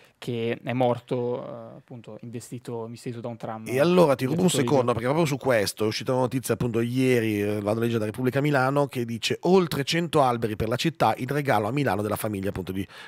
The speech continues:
Speaker 2: Luca Marangoni a due anni dalla scomparsa del giovane. Il progetto realizzato dai familiari con Legambiente prevede la messa a dimora di piante al posto di quelle abbattute dal maltempo della scorsa estate", appunto.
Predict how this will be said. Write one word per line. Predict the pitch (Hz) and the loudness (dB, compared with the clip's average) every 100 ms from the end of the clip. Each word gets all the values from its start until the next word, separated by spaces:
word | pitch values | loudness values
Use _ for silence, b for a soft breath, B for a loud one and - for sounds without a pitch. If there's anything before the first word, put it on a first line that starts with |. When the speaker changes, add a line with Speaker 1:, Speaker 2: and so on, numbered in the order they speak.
| - | 0
Speaker 2:
Luca | 127 123 | 2 2
Marangoni | 110 117 143 139 107 92 95 | 2 2 2 2 0 0 0
a | 101 | 0
due | 117 | 0
anni | 101 95 | 0 0
dalla | 95 | -2
scomparsa | - 110 101 78 - 87 | -2 -4 -2 -2 -2 -2
del | 87 85 82 82 82 | -2 -2 -2 -2 -2
giovane. | 80 71 73 | -4 -4 -4
Il | |
progetto | 73 117 123 139 | -4 -2 0 0
realizzato | 147 101 - 104 | -2 -4 -4 -4
dai | 98 | -4
familiari | 101 107 113 110 104 | -4 -2 0 0 0
con | 101 | -4
Legambiente | 110 151 165 104 101 | 0 2 2 0 -2
prevede | 135 110 95 | -2 0 0
la | 95 | 0
messa | 110 131 117 | 2 0 0
a | |
dimora | 113 127 101 | 0 0 0
di | 98 | 0
piante | 101 135 95 87 | 2 2 2 -2
al | 85 | -2
posto | - 110 - | 2 2 0
di | 87 | -6
quelle | - 120 107 95 B B | -2 0 0 -4 B B
abbattute | - 110 120 135 156 123 | 0 2 2 2 2 2
dal | 113 | 4
maltempo | 170 175 104 87 107 | 2 2 -2 0 0
della | 131 | 0
scorsa | 139 82 - | 0 -4 -4
estate", | 98 - 64 65 85 | -6 -2 -2 0 -2
appunto. | 85 73 71 | -6 -6 -6